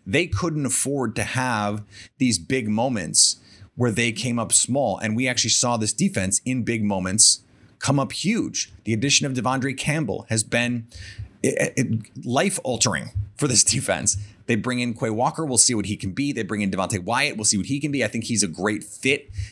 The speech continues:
in this group because he's a different kind of player. He's a win early pass rusher who's gonna beat you with get off, quickness, and, and the force that he can create, converting speed to power, shooting gaps, a twitched up three technique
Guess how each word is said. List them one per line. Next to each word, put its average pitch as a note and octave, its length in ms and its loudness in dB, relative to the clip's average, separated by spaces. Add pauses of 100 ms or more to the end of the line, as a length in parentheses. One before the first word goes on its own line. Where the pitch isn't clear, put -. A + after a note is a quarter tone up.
(100)
in C3+ 100 2
this C3+ 160 0
group D3 240 -2
because A#2 280 0
he's G#2+ 180 0
a G2+ 80 0
different G2 400 -2
kind B2 420 0
of - 160 -4
player. A#2+ 280 0
He's G#2 180 2
a F#2 80 0
win A2 400 0
early A#2 240 0
pass A2 320 0
rusher A2+ 220 0
who's G2 120 0
gonna F#2+ 140 2
beat G2+ 300 2
you G2 60 0
with D#2 140 -6
get A2+ 160 4
off, - 640 -4
quickness, B2+ 520 2 (320)
and, G#2+ 260 2
and A2+ 180 2
the F#2+ 40 -2
force A#2+ 380 0
that G#2 120 -2
he A#2 120 0
can G#2 140 -2
create, G#2 460 -2
converting G#2 340 0
speed G#2 300 0
to - 60 -4
power, G2 460 0 (240)
shooting A#2+ 440 2
gaps, G2 460 0 (260)
a A2+ 100 2
twitched - 500 0
up A2 160 2
three A2 220 -2
technique G2 560 0